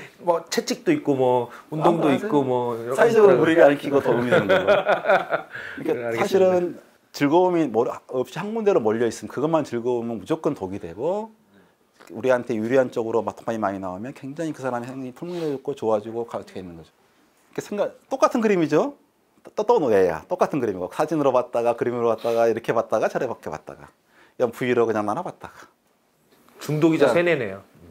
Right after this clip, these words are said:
Speaker 2: 음. 공부의, 공부의 방법은 공부에 빠져드는 중독이고, 그죠? 그 그림이 꽂히는 거고, 그럼 기억이 되는 거고, 그러니까 딱 기억하는 건 두 가지밖에 없어요. 강한 쾌감이 난다,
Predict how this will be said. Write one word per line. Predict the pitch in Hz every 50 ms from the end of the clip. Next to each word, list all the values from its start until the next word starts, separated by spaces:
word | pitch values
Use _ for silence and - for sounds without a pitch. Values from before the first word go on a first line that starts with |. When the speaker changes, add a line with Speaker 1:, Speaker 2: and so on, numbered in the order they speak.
| 85 85 - - _ _ _
Speaker 2:
음. | 101 95 - 104 104 _ _ _ _ _ _ _ _ _
공부의, | - - 135 143 147 175 175 170 147 -
공부의 | - - 131 139 151 156 180 180 170
방법은 | 147 123 117 117 123 123 151 196 175 127 110
공부에 | - 123 123 123 127 127
빠져드는 | - 147 147 160 156 147 143 131
중독이고, | 117 - 120 110 110 117 117 117 113 110 120 139 170 233 233 _ _ _ _ _ _ _ _ _ _ _ _ _ _ _ _ _
그죠? | _ - - 165 190 220 _ _ _ _
그 | - 135
그림이 | - - 139 147 147 143
꽂히는 | - 147 - - - 214 185 160
거고, | 143 131 131 147 190 220 262 254 - _ _ _ _ _ _
그럼 | - -
기억이 | - - 139 139 139
되는 | 139 131 127 131 127
거고, | 127 127 123 147 196 247 277 - - _ _ _ _ _ _ _ _ _ _
그러니까 | - 131 120 - - - - - _ _ _ _ _ -
딱 | 175 - - _ _ _ _ _ _ -
기억하는 | - 160 165 185 175 175 165
건 | -
두 | - 139
가지밖에 | 135 127 - -
없어요. | - - - 82 -
강한 | - - 127 147 175 196 185
쾌감이 | - - 196 208 202 202 185
난다, | 170 156 156 151 170 190 233 247